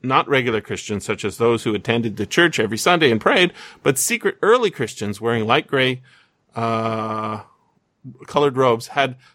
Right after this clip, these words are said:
started an assault on the prison and with, with success. Secret early Christians were filled with joy. <laughs> Like, how does he know this?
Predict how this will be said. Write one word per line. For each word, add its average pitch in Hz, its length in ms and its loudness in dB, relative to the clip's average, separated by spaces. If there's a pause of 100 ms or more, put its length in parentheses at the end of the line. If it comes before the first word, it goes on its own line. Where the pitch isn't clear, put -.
(120)
started 175 400 2
an 160 140 2
assault 135 400 0
on 127 80 0
the 113 100 0
prison 123 380 -2
and 113 180 -4
with, 131 300 -4 (420)
with 127 220 -2
success. - 720 -4 (560)
Secret 196 420 -2
early 151 240 4
Christians 135 400 -2
were 110 120 -2
filled 135 280 -4
with 131 160 -6
joy. - 320 0 (680)
<laughs> 165 320 -12 (1000)
Like, 190 220 -4 (420)
how 226 160 -2
does 370 180 0
he 359 100 4
know 403 240 4
this? - 420 -6